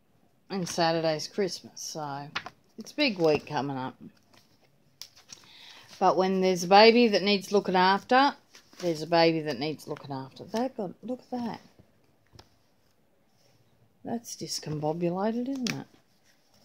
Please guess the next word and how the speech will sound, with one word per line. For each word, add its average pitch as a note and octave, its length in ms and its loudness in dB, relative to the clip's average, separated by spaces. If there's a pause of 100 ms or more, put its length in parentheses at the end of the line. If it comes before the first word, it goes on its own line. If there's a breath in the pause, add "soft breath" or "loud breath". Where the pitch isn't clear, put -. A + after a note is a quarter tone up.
(4000 soft breath)
Right. - 440 -10